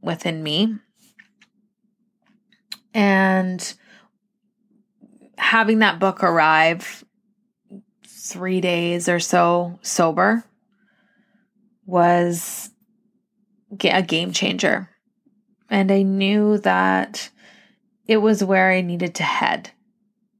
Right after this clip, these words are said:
So I really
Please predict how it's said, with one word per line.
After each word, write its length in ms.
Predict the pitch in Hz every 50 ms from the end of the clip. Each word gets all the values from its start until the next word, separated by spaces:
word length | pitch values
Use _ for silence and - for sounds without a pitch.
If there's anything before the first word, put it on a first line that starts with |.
| _ _ _ _ _ _ _ _ _ _ _ _ _ _ _ _ _ _ _ _ _ _ _ _ _ _ _ _ _ _ _ _ _ _ _ _ _ _ _ _ _ _ _ _ _ _ _ _ - - - - - - 196 - - - - _ _ _ _ _ _ _ _ _ _ _ _ _ _ _ _ _ _ _ _ _ _ _ _
So 640 | - - - - 285 285 285 294 294 294 285 285 269 247 - - - - - - - - - - - - _ _ _ _ _ _ _ _ _ _ _ _ -
I 60 | - 277
really 640 | 277 269 311 320 349 370 349 349 339 302 277 269